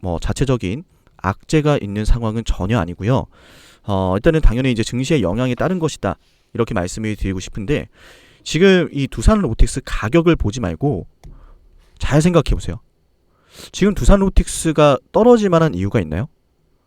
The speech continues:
오히려 급등이 터져도 이상하지 않을 호재들만 준비되어 있단 말이에요. 그죠?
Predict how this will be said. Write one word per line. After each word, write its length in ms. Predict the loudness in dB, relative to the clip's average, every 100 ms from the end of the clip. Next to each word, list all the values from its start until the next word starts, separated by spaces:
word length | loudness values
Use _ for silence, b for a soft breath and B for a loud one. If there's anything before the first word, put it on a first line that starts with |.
| _ _ _ 4
오히려 460 | 6 8 6 4 -4 _ _ _ -8
급등이 640 | -4 -4 _ -2 0 4
터져도 420 | 4 4 0 -2
이상하지 520 | -2 2 2 2 -4 -4
않을 420 | -4 0 0 -2 -8 _ _ _ _ _ _ _ _ _ _ _ _ _ _ _ -12 -6
호재들만 540 | 2 4 6 4 0
준비되어 760 | -2 -10 -6 -8 -6 -2 0 0
있단 220 | 0 -2
말이에요. 200 | -2 -6 -12 -20 -20 -20 _ _ _ -4
그죠? 240 | 2 2